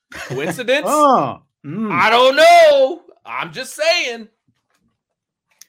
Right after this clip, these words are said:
Speaker 1: Clark Lea's got other guys on his staff, you know, both on the field and in diff-, you know, different support positions that came from his time here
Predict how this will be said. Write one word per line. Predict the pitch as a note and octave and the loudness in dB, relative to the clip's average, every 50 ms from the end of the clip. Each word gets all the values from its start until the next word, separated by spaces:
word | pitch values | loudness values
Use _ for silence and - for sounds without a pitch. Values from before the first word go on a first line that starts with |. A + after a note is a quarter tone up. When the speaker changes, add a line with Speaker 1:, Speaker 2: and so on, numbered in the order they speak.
| _ _ _ | _ _ _
Speaker 1:
Clark | - D3 E3 E3 E3+ | -8 -6 -6 -6 -4
Lea's | F3 F3+ F#3 D#3+ | -2 -2 -2 -2
got | C#3+ F3+ F3+ F3 | 0 0 0 2
other | F#3 F3+ F3+ | 0 0 -2
guys | D#3+ F3+ F3+ F#3 F3+ F3 F3+ | -2 -2 -2 -2 -2 -4 -6
on | F#3 F3+ | -6 -6
his | F3 E3+ - | -8 -10 -12
staff, | - - G3+ G#3 G#3 G3 F#3 E3+ - - _ _ _ _ _ | -10 -8 -6 -4 -4 -4 -4 -6 -8 -14 _ _ _ _ _
you | - - | -18 -14
know, | C#3+ D3+ D3 D3 D3+ D3+ | -12 -10 -10 -10 -10 -12
both | D3 B2+ B2 C#3 D3+ D3+ D3 - | -14 _ -10 -10 -10 -10 -10 -14
on | - D3 D#3 E3+ E3+ | -12 -10 -8 -8 -8
the | E3 | -8
field | D#3 D#3 - E3+ E3+ F3 F3+ F#3 F#3 E3 D#3 | -10 -10 -12 -14 -10 -6 -6 -6 -6 -6 -8
and | D#3 D#3 | -8 -8
in | D#3+ D#3+ D#3+ | -10 -10 -12
diff-, | D3+ E3 E3 E3 _ - | -12 -14 -14 -14 _ -16
you | D3 C#3+ | -14 -12
know, | C#3 C3+ | -12 -12
different | C3+ D#3 D3+ - E3 E3 D#3+ D#3+ _ | -12 -14 -14 -14 -14 -14 -14 -16 _
support | - D#3 C#3 D#3 F3+ F3 E3+ | -18 -16 -14 -12 -12 -12 -12
positions | D#3+ C#3 A#2+ D3 D3+ C#3 - D3+ D3 D3 C3+ C#3 | -14 -14 -12 -12 -14 -14 -14 -16 -16 -16 -16 -14
that | - C#3 C3+ C3+ C#3 _ _ _ _ _ _ _ _ _ _ | -12 -12 -12 -12 -14 _ _ _ _ _ _ _ _ _ _
came | - C#3 C#3+ | -12 -12 -12
from | C#3+ C#3+ C#3 | -10 -10 -10
his | C#3 C3+ C#3 | -10 -10 -10
time | - C#3+ D3 D3 D3 | -10 -10 -10 -10 -10
here | C#3+ B2 D3 D3+ D3+ D3+ D3 C#3+ | -10 -10 -10 -8 -8 -10 -12 -16